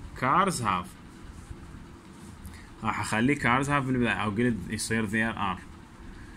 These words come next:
زين. نكتب اسم الشيء اللي هو مطيني إياه، أول كلمة.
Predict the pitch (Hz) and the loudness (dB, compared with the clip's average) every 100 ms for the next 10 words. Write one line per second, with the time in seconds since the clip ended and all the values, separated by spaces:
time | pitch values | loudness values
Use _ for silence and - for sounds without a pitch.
0 | - - 95 85 104 139 180 175 143 151 | -16 -12 -10 -6 4 6 6 4 4 4
1 | 165 139 156 175 220 - - 120 117 135 | 2 2 4 4 2 -2 -2 4 6 8
2 | 123 120 120 110 107 135 117 107 101 - | 6 6 4 2 4 4 4 4 2 2
3 | 107 104 170 | 2 4 2